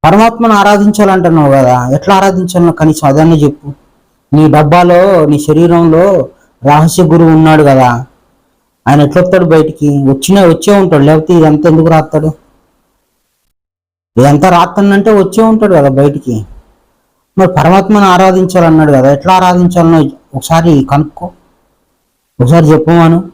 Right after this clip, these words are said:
బాగా చెప్తాడు కదా, ఆత్మను కాదు పరమాత్మని ఆరాధించాలని. ఎట్లా?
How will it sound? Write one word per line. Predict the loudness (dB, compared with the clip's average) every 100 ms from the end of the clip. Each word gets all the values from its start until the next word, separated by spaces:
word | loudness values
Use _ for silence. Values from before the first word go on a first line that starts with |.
| _ _ _ _ _ _
బాగా | -4 0
చెప్తాడు | 2 0 0 -2 0 0
కదా, | 0
ఆత్మను | 0 0 0 0
కాదు | 2 0 -2
పరమాత్మని | -2 0 0 -2 -2 0 0 -4 -18 _ _
ఆరాధించాలని. | -2 2 2 0 -2 -2 -2 -2
ఎట్లా? | -2 -2